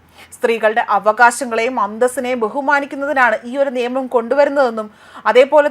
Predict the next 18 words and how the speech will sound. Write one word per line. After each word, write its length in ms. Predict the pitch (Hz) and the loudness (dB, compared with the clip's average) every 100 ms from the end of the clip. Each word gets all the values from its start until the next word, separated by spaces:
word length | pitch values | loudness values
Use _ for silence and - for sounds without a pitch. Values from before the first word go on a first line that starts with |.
| 262 | 0
തന്നെ 180 | 226 196 | -2 -4
മാത്രമല്ല, 460 | 202 208 269 254 269 | -4 -2 -2 2 4
വർദ്ധിച്ചു 500 | 247 214 220 254 311 | 4 2 0 -10 -4
വരുന്ന 300 | 277 254 262 | -2 -2 -8
സ്ത്രീകളുടെ 720 | - 233 233 254 262 226 - | -8 -10 -4 -4 -2 -2 -4
നേരെയുള്ള 480 | 220 220 226 262 240 | -6 -6 -2 0 2
അതിക്രമങ്ങൾ, 720 | 220 208 247 302 285 262 254 254 _ - | 2 0 -4 -2 -2 0 -2 -4 _ -4
അതിനൊരു 360 | 214 269 277 269 | -4 -2 -2 0
അറുതി 340 | 214 214 254 339 | 0 0 -2 0
വരുത്തുവാനും 560 | 311 254 247 226 180 - - - - | 0 0 0 0 0 -10 -20 -18 -8
ഈ 100 | 320 | -6
ബില്ല് 380 | 254 269 277 | -6 -2 -2
സഹായകരമാകുമെന്നും 1200 | - 240 202 247 254 262 285 254 240 262 277 233 - | 0 -2 0 2 2 2 0 0 0 -2 -4 -4 -8
അദ്ദേഹം 240 | 214 220 | -6 -2
വ്യക്തമാക്കുകയാണ് 760 | 208 - 254 240 233 220 190 175 | -2 -4 0 0 0 -6 -6 -6
ചെയ്തിരിക്കുന്നത്. 600 | 185 180 185 196 196 214 _ _ - - | -12 -12 -10 -6 -4 -6 _ _ -20 0
ഒപ്പം 360 | 226 240 233 226 | 0 2 0 0
തന്നെ 160 | 247 | 0